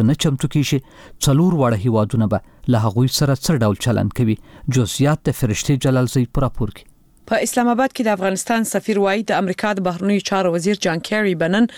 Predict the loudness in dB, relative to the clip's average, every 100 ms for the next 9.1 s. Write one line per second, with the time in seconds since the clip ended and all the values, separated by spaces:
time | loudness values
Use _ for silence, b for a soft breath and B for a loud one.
0 | B B B -2 0 0 0 0 0 0
1 | 0 0 0 0 -2 -2 0 0 0 0
2 | -2 -2 B B B -2 0 2 2 0
3 | 2 0 0 -2 0 0 0 0 0 -2
4 | 0 0 0 0 0 -4 -16 -10 -4 -4
5 | 0 0 2 2 0 -2 0 2 2 2
6 | 2 -2 -2 -4 0 0 0 0 0 0
7 | -2 b b b -6 -4 0 2 2 0
8 | -2 -4 B B B -4 0 2 0 -2